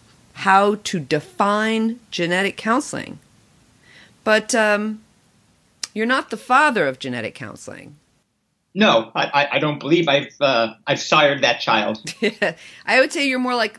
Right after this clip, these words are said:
Speaker 1: the grumpy uncle of genetic counseling. Is that fair?
Speaker 2: Beni-, benign but grumpy.
Speaker 1: Benign. I was like, "Get off my pedigree."
Speaker 2: <laughs>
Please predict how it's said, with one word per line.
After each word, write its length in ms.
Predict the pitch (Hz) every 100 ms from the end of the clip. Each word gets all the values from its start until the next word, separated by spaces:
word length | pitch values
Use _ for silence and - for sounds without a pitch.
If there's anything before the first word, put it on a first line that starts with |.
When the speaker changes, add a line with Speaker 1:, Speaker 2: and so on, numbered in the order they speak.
| _
Speaker 1:
the 220 | 160 185
grumpy 560 | 175 190 190 185 185 -
uncle 460 | 156 151 127 117
of 180 | - 127
genetic 380 | 131 127 123 120
counseling. 600 | 117 110 - - 113 127 _ _ _ _ _ _
Is 60 |
that 120 | 170 175
fair? 260 | 196 240
Speaker 2:
Beni-, 220 | 494 240 240 _ _ _ -
benign 460 | 208 220 226 190
but 180 | 165 160
grumpy. 420 | 156 139 165 165 - 180
Speaker 1:
Benign. 500 | 196 196 190 160 147 _ 151
I 100 | 185
was 180 | 190 190
like, 240 | 180 - _ _ - - _ -
"Get 180 | 151
off 240 | 220 285 -
my 280 | 254 262 247
pedigree." 680 | - 262 202 151 143 - _ _ _ -
Speaker 2:
<laughs> 400 | - 143 - 135